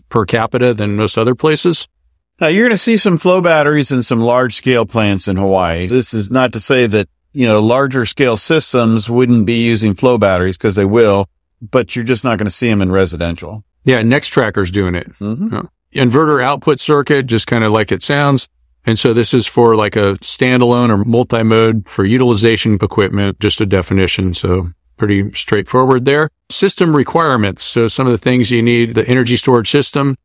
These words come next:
Speaker 1: shall have a nameplate. So this is gonna typically already be on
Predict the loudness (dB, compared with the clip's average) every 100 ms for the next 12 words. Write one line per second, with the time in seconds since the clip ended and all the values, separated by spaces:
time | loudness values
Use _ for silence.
0 | _ _ _ -4 0 0 0 0 0 2
1 | 0 0 -2 -2 -8 _ _ 0 2 0
2 | 0 0 2 0 -4 0 2 2 2 0
3 | -2 0 0 0 0 0 -2 -4 -8